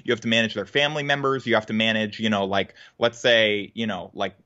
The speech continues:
they're, like, in the case of Kawhi, you have a situation where, like, the uncle is upset,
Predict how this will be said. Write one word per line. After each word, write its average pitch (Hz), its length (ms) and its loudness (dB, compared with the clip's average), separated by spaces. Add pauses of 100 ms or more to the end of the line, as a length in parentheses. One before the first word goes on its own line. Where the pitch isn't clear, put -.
(260)
they're, 107 560 4
like, 107 200 -2
in 113 100 2
the 107 40 -2
case 143 240 -2
of 151 80 -14
Kawhi, 185 400 4
you 113 80 2
have 131 140 4
a - 40 -14
situation 139 580 -6
where, 139 140 0
like, 135 200 2
the 147 140 -2
uncle 131 400 -2
is 110 260 0
upset, - 520 0